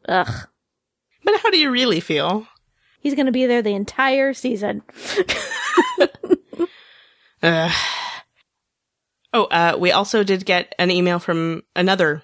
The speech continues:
Speaker 2: email from Kate saying, "I assumed the Castor clone base was in the American Southwest. One of the buildings looked Pueblo-esque, and I thought Doctor Virginia Cody, the Castor mom, uh, looked Native American."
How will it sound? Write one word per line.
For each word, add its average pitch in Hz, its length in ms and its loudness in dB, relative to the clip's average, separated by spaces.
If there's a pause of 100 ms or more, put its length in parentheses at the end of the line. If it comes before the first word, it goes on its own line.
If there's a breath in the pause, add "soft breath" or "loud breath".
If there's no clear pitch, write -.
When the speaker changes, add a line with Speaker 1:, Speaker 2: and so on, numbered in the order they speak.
(120)
Speaker 2:
email 165 280 2
from 165 180 -2
Kate 165 460 -4
saying, 165 420 -2
"I 170 60 0
assumed 269 400 2
the 240 120 -2
Castor 226 320 -2
clone 214 300 0
base 190 260 -2
was 175 160 -4
in 180 80 0
the 175 120 0
American 185 360 0
Southwest. 226 800 -4
One 214 120 4
of 208 100 0
the 196 80 0
buildings 180 400 0
looked 175 260 -4
Pueblo-esque, 185 840 0
and 170 160 -2
I 165 80 -2
thought 185 260 0
Doctor 180 300 -2
Virginia 170 420 -2
Cody, 208 460 2 (400 loud breath)
the - 80 -2
Castor 202 340 0
mom, 160 400 2 (640 soft breath)
uh, 165 220 -2
looked 190 300 -2
Native 180 320 2
American." 156 680 -2